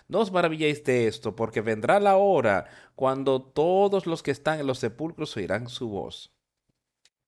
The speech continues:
Y los que hicieron lo bueno saldrán a resurrección de vida.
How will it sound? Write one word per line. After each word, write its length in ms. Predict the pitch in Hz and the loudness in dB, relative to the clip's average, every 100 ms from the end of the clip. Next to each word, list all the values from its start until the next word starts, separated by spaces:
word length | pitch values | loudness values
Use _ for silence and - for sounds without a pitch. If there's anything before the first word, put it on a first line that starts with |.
| _ _ _ _ _ _ _ | _ _ _ _ _ _ _
Y 200 | - 104 | -10 -8
los 340 | 98 101 101 - | -4 -4 -4 -6
que 80 | |
hicieron 320 | 98 - 101 98 | -8 -6 -8 -6
lo 80 | |
bueno 280 | 90 113 127 | -6 -6 -6
saldrán 960 | 123 - 92 92 92 104 131 135 139 143 _ _ _ _ _ - | -8 -6 -4 -4 -4 -4 -4 -6 -14 -20 _ _ _ _ _ -6
a 160 | 98 | -4
resurrección 680 | 101 95 110 101 - 123 131 | -2 -4 -4 -6 -6 -8 -6
de 120 | 120 107 | -4 -4
vida. 520 | 117 110 85 95 | -4 -6 -8 -12